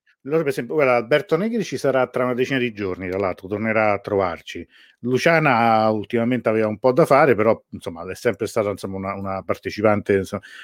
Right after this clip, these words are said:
molto attiva di queste dirette, quindi sicuramente non mancherà l'occasione. Guglielmo dice,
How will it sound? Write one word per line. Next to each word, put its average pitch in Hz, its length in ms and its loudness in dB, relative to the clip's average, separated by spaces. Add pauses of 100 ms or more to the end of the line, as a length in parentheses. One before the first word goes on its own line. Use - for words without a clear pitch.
(120)
molto 117 280 6
attiva 110 260 4
di 98 100 2
queste 98 240 4
dirette, 98 380 0
quindi 113 240 4
sicuramente 120 440 4
non 110 120 6
mancherà 113 300 4
l'occasione. 101 440 2
Guglielmo 156 480 8
dice, 101 460 -2